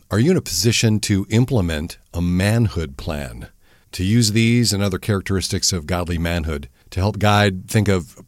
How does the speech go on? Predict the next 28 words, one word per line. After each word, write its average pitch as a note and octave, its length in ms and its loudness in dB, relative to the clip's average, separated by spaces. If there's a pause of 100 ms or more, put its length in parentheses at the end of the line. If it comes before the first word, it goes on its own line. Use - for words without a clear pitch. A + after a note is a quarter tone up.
(120)
your F2+ 120 -4
nephews, E2 680 -2 (220)
uh, E2 440 -4
the E2 160 -2
neighborhood G#2 400 2
kids D2 460 -2
that E2 200 -8
play G2+ 180 0
with F2+ 200 -2
your G#2 160 2
kids, C#2+ 540 -4 (320)
in F2+ 160 -2
addition F#2 380 0
to F2 80 -2
your F#2+ 140 2
own A2 140 4
sons. C2 540 -2 (180)
Just - 160 -2
helping C3 300 2
others F#2+ 280 2
toward F#2 220 -2
this F2+ 160 2 (140)
all-important G2+ 680 2
destination, D2+ 720 -4 (160)
true C3+ 260 4
manhood, E2+ 540 0 (440)
identity, A2+ 680 4 (360)
belonging, E2+ 680 0